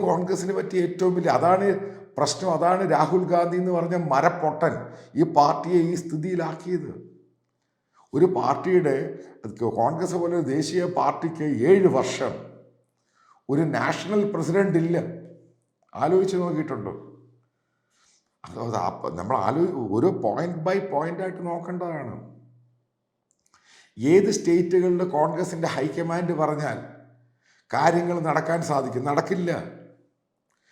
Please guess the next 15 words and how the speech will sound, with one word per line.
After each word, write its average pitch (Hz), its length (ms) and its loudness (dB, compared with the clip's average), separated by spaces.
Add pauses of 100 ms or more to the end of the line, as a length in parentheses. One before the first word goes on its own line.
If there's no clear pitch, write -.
(280)
ചിലപ്പോൾ 151 340 0
കേരളത്തിൽ 175 420 0
മാത്രമേ 165 460 0
നടക്കുകയുള്ളൂ. 156 840 0 (960)
കാരണം 156 300 0
കേരളത്തിലെ 175 460 2
കോൺഗ്രസ്സുകാരുടെ 160 880 4 (100)
ധാരണ 135 340 4 (840)
വീണ്ടും 180 360 6
രാഹുൽ 170 380 6
ഗാന്ധി 175 280 4
പ്രധാനമന്ത്രിയാകുമെന്ന്. 165 1080 2
ഞാൻ, 165 200 0 (440)
ഞാൻ 147 260 0
വളരെ 165 320 2